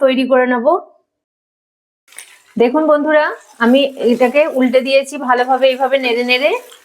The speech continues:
দেখুন, কত সুন্দর কালার চলে এসছে। আর একটু এটা ভাজা হবে, ভাজতে ভাজতে পুরো এটা দেখুন, খুব সুন্দর একটা লাল লাল কালার চলে আসবে।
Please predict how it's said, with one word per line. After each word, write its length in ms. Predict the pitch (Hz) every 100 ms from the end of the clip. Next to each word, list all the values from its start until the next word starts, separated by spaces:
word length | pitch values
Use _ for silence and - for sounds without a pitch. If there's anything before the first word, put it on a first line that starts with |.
| _ _
দেখুন, 220 | 233 233 285
কত 120 | 247 254 262
সুন্দর 240 | 254 247 262
কালার 260 | 240 220 254 254
চলে 160 | 269 262 269
এসছে। 340 | - - 311 480 466 _ _ _ _ _ _ - -
আর 80 | 214 240
একটু 160 | 247 294
এটা 140 | 277 285 277
ভাজা 220 | 254 269 269
হবে, 220 | 226 285 480 - _ _ _ _ _
ভাজতে 260 | 233 233 254
ভাজতে 220 | 262 254 277
পুরো 120 | 254 262
এটা 120 | 254 254
দেখুন, 180 | 254 285 285
খুব 100 | 277 -
সুন্দর 220 | 254 240 254 254
একটা 140 | - 285 254
লাল 160 | 208 233
লাল 140 | 254 262
কালার 280 | 220 214 247 254
চলে 180 | 262 262 262
আসবে। 280 | 262 262